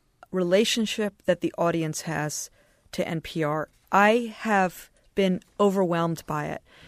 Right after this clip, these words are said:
You know, I've worked for some companies that have brands that people are quite attached to, C N N, Discovery, the New York Times. So I'm used to going out in the world, telling people I work at one of these other places, and they're going, "Oh, that's a really fine institution." And,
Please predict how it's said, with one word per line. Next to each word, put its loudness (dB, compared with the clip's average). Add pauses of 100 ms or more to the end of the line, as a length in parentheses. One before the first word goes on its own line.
You 2
know, 4
I've 6
worked 0
for -2
some -2
companies -2
that 0
have -2
brands -2
that -4
people -4
are -4
quite -4
attached -6
to, -4 (480)
C -2
N 2
N, 0
Discovery, -2
the -6
New -4
York -4
Times. -6
So 2 (400)
I'm 4
used 2
to -2
going 2
out 0
in -8
the -4
world, 0
telling -2
people -4
I 0
work -2
at -6
one -2
of -2
these -4
other -4
places, -6
and -6
they're -6
going, -6
"Oh, 0
that's -2
a -2
really -2
fine -2
institution." -2
And, -4